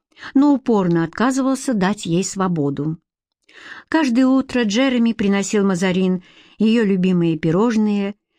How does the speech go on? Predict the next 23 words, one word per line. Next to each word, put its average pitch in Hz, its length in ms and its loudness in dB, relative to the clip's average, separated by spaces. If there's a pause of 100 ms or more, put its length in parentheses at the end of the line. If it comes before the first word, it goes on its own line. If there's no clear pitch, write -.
(200)
а 190 80 0
еще 190 300 -2
клубнику, 196 920 0
сливы, 233 640 -2
яблоки 208 720 -2 (260)
и 214 80 2
свежий 262 500 0
йогурт. 147 760 -2 (560)
Он 240 180 2
готовил 240 500 0
все, 269 420 0
что 277 220 -4
просила 226 500 -2
гостья, 180 640 -4 (400)
и 240 140 0
следил, 220 540 0
чтобы 185 320 -2
она 196 180 0
ни 185 140 2
в - 80 -10
чем 220 320 0
не 196 100 0
нуждалась. 160 800 -4